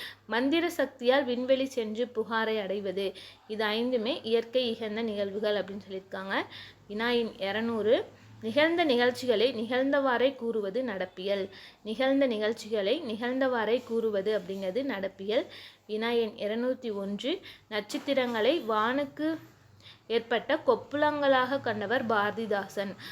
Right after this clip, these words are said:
அதாவது, இரவுல நம்ம பார்க்குற நட்சத்திரங்கள் வானத்தோட கொப்புளங்களா நினைச்சு ஒரு பாடல் பாடினவர் யாருன்னா பாரதிதாசன். அந்த பாடல் என்னன்னா,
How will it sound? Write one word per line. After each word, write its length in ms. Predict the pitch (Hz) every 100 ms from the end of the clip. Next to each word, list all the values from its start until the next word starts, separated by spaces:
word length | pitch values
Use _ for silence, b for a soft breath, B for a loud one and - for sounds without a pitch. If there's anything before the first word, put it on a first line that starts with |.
| B B
அதாவது, 640 | 190 196 208 202 196 339 - B B -
இரவுல 400 | 226 262 302 302
நம்ம 220 | 285 240
பார்க்குற 340 | 233 226 226
நட்சத்திரங்கள் 840 | 254 247 208 - 262 240 208 240 262
வானத்தோட 680 | 208 208 254 277 247 214 240
கொப்புளங்களா 680 | 226 220 240 240 233 220 247
நினைச்சு 440 | 262 214 214 -
ஒரு 200 | 269 226
பாடல் 380 | 208 202 208 247
பாடினவர் 500 | 233 196 196 208 208
யாருன்னா 400 | 196 190 180 220 220
பாரதிதாசன். 840 | 196 196 208 220 190 185 - 247 330 B B B
அந்த 240 | 196 214 208
பாடல் 500 | 226 226 277 269 220
என்னன்னா, 320 | 196 226